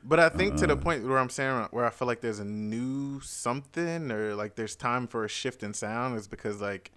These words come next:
Speaker 1: like, in theory, like, nobody should be putting that baby on anything.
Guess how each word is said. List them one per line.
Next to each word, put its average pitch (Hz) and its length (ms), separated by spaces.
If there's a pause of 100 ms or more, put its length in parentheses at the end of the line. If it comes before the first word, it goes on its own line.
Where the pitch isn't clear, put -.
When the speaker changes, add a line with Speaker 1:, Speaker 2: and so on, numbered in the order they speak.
(840)
Speaker 1:
like, 110 160
in 113 140
theory, 170 260
like, 110 300
nobody 117 420
should 110 160
be 107 80
putting 104 220
that 98 180
baby 98 300
on 98 160
anything. 95 540